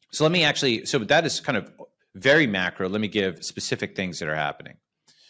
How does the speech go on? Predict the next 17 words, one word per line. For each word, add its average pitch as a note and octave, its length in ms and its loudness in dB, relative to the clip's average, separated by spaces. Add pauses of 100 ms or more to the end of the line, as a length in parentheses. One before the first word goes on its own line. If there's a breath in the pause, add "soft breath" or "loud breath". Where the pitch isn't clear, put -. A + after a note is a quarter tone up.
(420 soft breath)
So C#3 180 0
first, F3 480 0
there's, B2 340 -2
like, A2+ 360 0 (280)
there's A2+ 220 -6
essentially, E3+ 360 -2
like, A#2 140 -2
multiple A#2 360 -2
shocks - 500 -2
all A2 180 0
hitting G#2 220 -6
the - 60 -10
system G2+ 260 -8
at E2 60 -16
the - 60 -14
same F2+ 220 -8
time. A#1+ 300 -12